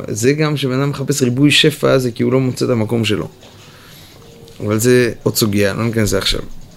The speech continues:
"ועבדתם בגויים", וגאולה בחינת מציאת האבדה, תיקונה, כן הייתה גאולה בחודש ניסן, זמן האביב, כי זמן האביב, דן ב' שתבוא אהבת צמחים בשלים, אז זמן מציאת האבדות, כי זה עיקר בחינת גידול כל הצמחים בכל שעה ושנה, שהכל הוא בשביל האבדות, שנעלמים בכל הצמחים והפירות,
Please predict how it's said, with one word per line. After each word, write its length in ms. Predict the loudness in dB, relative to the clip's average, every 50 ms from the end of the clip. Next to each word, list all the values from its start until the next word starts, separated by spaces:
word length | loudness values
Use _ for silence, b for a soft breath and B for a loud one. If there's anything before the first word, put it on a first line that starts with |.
| B B B B B B B B B B B B B -2
"ועבדתם 500 | 2 4 6 6 6 4 4 2 2 2
בגויים", 340 | 2 2 2 2 2 2 2
וגאולה 400 | 2 4 4 6 6 6 4 2
בחינת 260 | 0 -2 -2 -2 -2
מציאת 360 | -2 -2 -2 0 0 0 2
האבדה, 280 | 2 2 2 4 2 2
תיקונה, 340 | 0 -2 -2 0 0 0 0
כן 140 | 0 0 0
הייתה 240 | 2 2 2 2
גאולה 280 | 2 4 4 4 4 4
בחודש 320 | 2 2 0 -2 0 -2
ניסן, 300 | -2 0 0 0 2 2
זמן 220 | 2 2 2 2 4
האביב, 380 | 2 4 4 6 6 4 4 2
כי 100 | 0 -2
זמן 220 | 0 2 2 4 4
האביב, 360 | 4 4 4 4 4 4 4
דן 180 | 4 4 4
ב' 120 | 4 4 4
שתבוא 300 | 2 0 2 2 4 4
אהבת 200 | 4 4 2 0
צמחים 300 | -2 -2 -2 -2 0 0
בשלים, 500 | 0 0 0 0 0 0 0 0 -2 -4 -8 B B B B
אז 160 | 0 2 2
זמן 260 | 4 4 4 4 4
מציאת 280 | 4 4 4 2 4 4
האבדות, 460 | 2 4 4 2 4 6 4 4 4
כי 120 | 2 -2 0
זה 120 | 2 2
עיקר 220 | 2 2 0 -4
בחינת 260 | -4 -4 -6 -6 -4 -4
גידול 280 | -4 -2 0 0 -2 0
כל 100 | 0 -2
הצמחים 360 | -2 -2 -6 -6 -6 -6 -6
בכל 140 | -6 -6 -6
שעה 160 | -6 -6 -6
ושנה, 440 | -4 -4 -2 0 2 4 4 2 2 -2 B B B B B B B B B B B B
שהכל 460 | 2 4 4 4 4 4 4 4 4
הוא 80 | 4 2
בשביל 300 | 2 0 -2 0 2 4
האבדות, 560 | 4 4 2 2 2 4 4 4 4 2 0
שנעלמים 560 | -4 -4 -2 -2 0 0 0 2 0 0 0
בכל 200 | 0 0 2 2
הצמחים 400 | 2 2 -2 -4 -4 -4 0 2
והפירות, 680 | 2 2 2 2 4 6 8 8 6 6 4 -2 -14